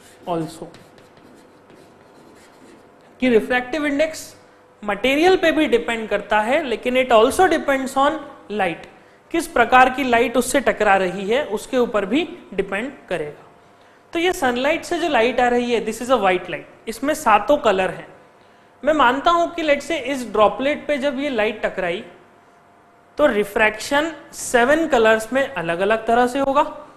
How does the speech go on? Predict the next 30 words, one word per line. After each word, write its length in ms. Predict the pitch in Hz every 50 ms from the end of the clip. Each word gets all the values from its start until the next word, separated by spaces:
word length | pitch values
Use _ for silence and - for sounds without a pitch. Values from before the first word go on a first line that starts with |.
| _ _ _ _ _ _
सभी 280 | - - 247 226 277 294
light 260 | 277 254 254 262 254
का 80 | - 269
refraction 540 | 254 254 247 - 254 247 247 - 277 262 233
बिल्कुल 320 | 214 233 220 - 330 320
different 420 | 277 285 262 - 294 294 285 277
होगा, 200 | 285 285 269 285 302 294 - - -
कोई 160 | 220 226 262
भी 140 | 247 285 277
same 240 | - - 247 254 269
नहीं 260 | 269 262 262 269 277
होने 180 | 277 269 269
वाला। 260 | 269 269 262 262 277 277 - - - - - _ _ _ _ _ - - _ _ -
और 140 | 277 311 330
अगर 460 | 302 262 247 226 247 285 285 240 180
सभी 360 | - - - 247 226 220 269
में 240 | 277 277 311 302 302
अलग-अलग 540 | - 214 226 247 262 247 240 247 254 247 247
तरह 180 | - 214 220 220
का 140 | 214 - 233
refraction 600 | 214 214 202 - 202 190 180 - - - 214 202 196
हुआ 300 | 185 190 190 214 226 226 - - - - - - - - _ _ _ _ _ _ _ _ _ _
तो 80 | - 254
यहाँ 380 | 247 196 202 196 196 226 240 240 -
पे 160 | 277 247 196 - - - 214
जब 240 | 185 226 220 208
ये 160 | 233 240 254 262
light 360 | 240 220 208 196 190 - - - - - - _
इधर 220 | 240 247 247 269 254
टकराएगी 600 | 262 247 202 - 208 202 180 175 170 160 160 165